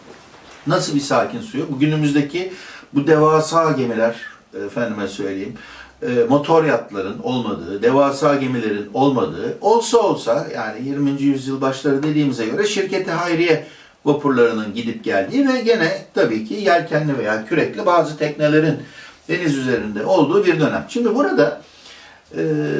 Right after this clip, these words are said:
ki sandallar da o zerafette. Nasıl o zerafette? İşte, e, tek çifte, yani tek çifte ne demek?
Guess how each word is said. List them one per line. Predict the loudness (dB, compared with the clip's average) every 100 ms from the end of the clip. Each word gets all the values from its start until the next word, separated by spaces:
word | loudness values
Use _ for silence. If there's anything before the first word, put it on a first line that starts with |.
| -6 -10 -18 -20 _ _ _ _ _ -20 _ -20 _
ki | -2 0
sandallar | 2 2 4 2 2 2 2 4
da | 2 0 -4 -8 4
o | 4 4
zerafette. | 2 2 4 0 -4 -10 -10 -18 -18 _ -20 -20 -20 0
Nasıl | 0 2 -2 -2
o | -2
zerafette? | 0 0 2 -2 -2 -8 2 2 2 -6
İşte, | 0 0 0 -12 -6
e, | -2 0 0 0 -2 -2 -6 -6 -14 -4
tek | 0 0 -2
çifte, | -8 -4 -4 -6 -10 -6
yani | -4 0
tek | -2 -2
çifte | -8 -6 -2
ne | 0 2
demek? | 0 0